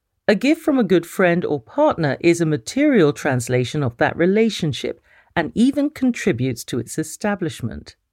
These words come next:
That's why many people have so much trouble selling or giving away a present. And that's exactly what we want to achieve, because every time you reuse a bag,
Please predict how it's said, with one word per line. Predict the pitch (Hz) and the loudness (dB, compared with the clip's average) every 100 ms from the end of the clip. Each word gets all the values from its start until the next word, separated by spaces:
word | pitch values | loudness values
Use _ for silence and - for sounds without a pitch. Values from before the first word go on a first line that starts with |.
| _ - | _ 0
That's | 220 349 - | 2 2 -2
why | 185 147 135 | -2 0 0
many | 151 175 277 302 | 0 2 2 2
people | 151 131 151 | -2 -2 -2
have | 165 160 | -2 -6
so | - - 277 294 | -8 -4 0 2
much | 233 - | 0 -4
trouble | - 143 143 139 | -2 -2 -2 -4
selling | - - 143 135 165 214 | -2 2 2 2 2 2
or | 170 170 | 2 2
giving | 156 139 156 | 2 2 2
away | 156 143 123 123 | 0 0 0 -2
a | 123 | -4
present. | - 139 - - - - _ _ _ - | -4 -4 -4 -8 -12 -16 _ _ _ -2
And | 185 180 | 0 4
that's | 208 226 | 2 2
exactly | 285 233 165 - 170 156 | -4 0 -2 -2 -2 0
what | 151 - | -2 -2
we | 151 | -2
want | 139 127 | -2 -6
to | - | -6
achieve, | 139 120 - 123 110 - - _ _ _ | -8 -6 -8 -8 -8 -14 -20 _ _ _
because | 208 202 214 - | -4 0 0 2
every | 254 277 349 | 0 4 4
time | 339 254 214 208 | 4 2 2 2
you | 180 208 208 165 | 2 2 0 0
reuse | 165 247 247 196 208 175 120 | 0 0 0 0 0 0 -2
a | 135 | -2
bag, | 120 120 117 123 131 | 0 0 0 -2 -6